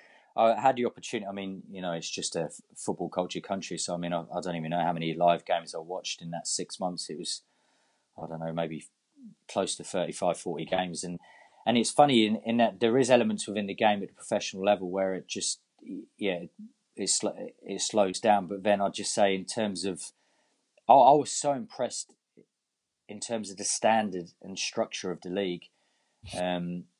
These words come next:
in terms of the technical element, the tactical element. I, I thought, I thought it was very, very, very high.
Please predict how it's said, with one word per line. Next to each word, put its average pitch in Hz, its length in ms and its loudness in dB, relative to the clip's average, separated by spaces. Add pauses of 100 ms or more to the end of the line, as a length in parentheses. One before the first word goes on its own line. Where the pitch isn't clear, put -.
(100)
in 90 260 -6 (260)
terms 92 220 2
of 87 80 -8
the 92 80 -4
technical 101 480 0
element, 98 400 -2
the 85 80 -14
tactical 95 440 -4
element. 92 320 -8 (920)
I, 110 280 10
I - 20 8
thought, 101 280 -4
I 107 120 4
thought 90 280 -10
it 87 120 -8
was 85 300 -10
very, 98 360 2
very, 90 280 0
very 87 300 -2
high. 85 360 2